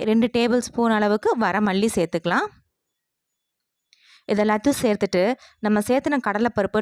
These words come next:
லைட்டா செவந்து சேர்த்துருக்கிற சீரகமும் வரமல்லியும் வறுபட்டமான வரணும்.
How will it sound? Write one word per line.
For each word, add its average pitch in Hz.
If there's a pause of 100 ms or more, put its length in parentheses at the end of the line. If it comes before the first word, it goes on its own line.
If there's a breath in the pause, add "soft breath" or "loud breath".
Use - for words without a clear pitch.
லைட்டா 208 (120)
செவந்து 196 (400 loud breath)
சேர்த்துருக்கிற 247 (100)
சீரகமும் 240
வரமல்லியும் 220
வறுபட்டமான 214
வரணும். 180